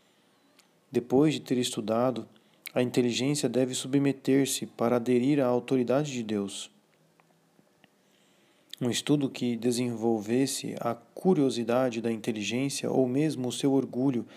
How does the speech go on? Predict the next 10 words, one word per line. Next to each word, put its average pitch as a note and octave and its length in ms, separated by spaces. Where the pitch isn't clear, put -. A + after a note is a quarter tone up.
a A#2+ 80
ponto C#3+ 400
de A#2 100
lhe B2 120
tornar A#2 640
difícil B2+ 580
submissão, A#2+ 720
hesitante C3 720
ou A#2 300
instável, A#2+ 560